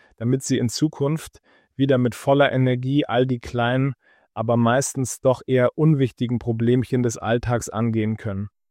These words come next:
Davon profitiert dann auch Ihr Umfeld, also Familie und Freunde. Seien Sie deshalb erstmal egoistisch und sagen Sie auch mal Nein. Sieben, versuchen Sie es mal mit Meditation. Gönnen Sie sich tägliche Auszeiten im Kopf,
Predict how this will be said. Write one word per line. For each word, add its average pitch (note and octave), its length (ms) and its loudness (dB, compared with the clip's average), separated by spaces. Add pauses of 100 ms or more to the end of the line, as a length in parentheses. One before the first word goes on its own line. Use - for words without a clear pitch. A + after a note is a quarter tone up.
(420)
Davon B2+ 320 0
profitiert C3+ 580 0
dann A#2+ 160 2
auch B2+ 200 2
Ihr D3 180 0
Umfeld, B2+ 640 -2
also A2+ 240 0
Familie B2 640 2
und A#2 140 -2
Freunde. A2 560 -4 (320)
Seien A#2 260 2
Sie B2+ 140 0
deshalb B2 380 0
erstmal A#2 360 -2
egoistisch B2+ 840 0
und A#2+ 140 -2
sagen A#2 340 2
Sie A#2 160 -2
auch A2 200 -2
mal A#2 180 0
Nein. G#2+ 500 0 (880)
Sieben, C3+ 600 0 (340)
versuchen C#3+ 560 2
Sie C3+ 120 2
es B2+ 180 0
mal B2 180 2
mit B2+ 140 0
Meditation. A#2+ 1000 -2 (220)
Gönnen C3 240 4
Sie B2 100 4
sich A#2+ 220 0
tägliche C#3 500 0
Auszeiten A#2 540 0
im A2 100 -2
Kopf, - 400 -6